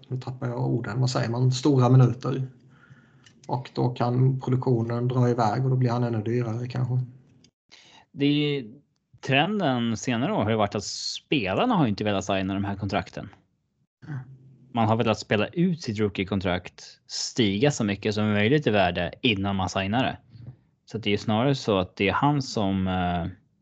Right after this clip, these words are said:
Speaker 2: kanske bryter mallen lite här. Och det, det är inte bara det att Flyers går, eh,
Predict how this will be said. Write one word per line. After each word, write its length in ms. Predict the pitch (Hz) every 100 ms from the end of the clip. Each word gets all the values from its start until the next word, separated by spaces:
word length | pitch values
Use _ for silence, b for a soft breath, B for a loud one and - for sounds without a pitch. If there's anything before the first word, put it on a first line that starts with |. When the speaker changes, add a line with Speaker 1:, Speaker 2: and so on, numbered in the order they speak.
| _ _ _ _ _ _ -
Speaker 2:
kanske 220 | 113 104
bryter 360 | 101 107 92 104
mallen 380 | 123 139 101
lite 220 | 92 87 95
här. 280 | 87 98 _
Och 100 | 117
det, 80 | 127 - 95 147 156
det 100 | -
är 40 | 123
inte 180 | 117
bara 220 | 151 156 120
det 120 | 110
att 100 | 98
Flyers 440 | - 104 98 98
går, 400 | - 95 87
eh, 60 | 87